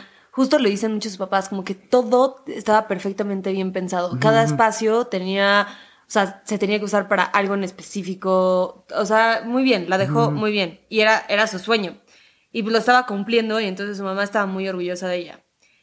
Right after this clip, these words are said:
Speaker 1: El dos de julio del veinte veintiuno empezó el viaje de Peti-, de Gaby, Petito y de Brian.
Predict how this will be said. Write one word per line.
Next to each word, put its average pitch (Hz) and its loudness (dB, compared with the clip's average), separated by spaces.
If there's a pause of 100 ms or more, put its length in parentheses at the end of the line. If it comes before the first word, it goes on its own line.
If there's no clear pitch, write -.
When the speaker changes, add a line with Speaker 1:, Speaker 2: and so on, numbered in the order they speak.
Speaker 1:
El 240 -2
dos 277 6
de 311 2
julio 233 0
del 185 -2 (160)
veinte 208 2
veintiuno 185 0
empezó 190 0
el 214 2
viaje 214 2
de 190 4
Peti-, 180 -10
de 185 2
Gaby, 202 2
Petito 190 -2
y 208 -6
de 170 -4
Brian. 175 0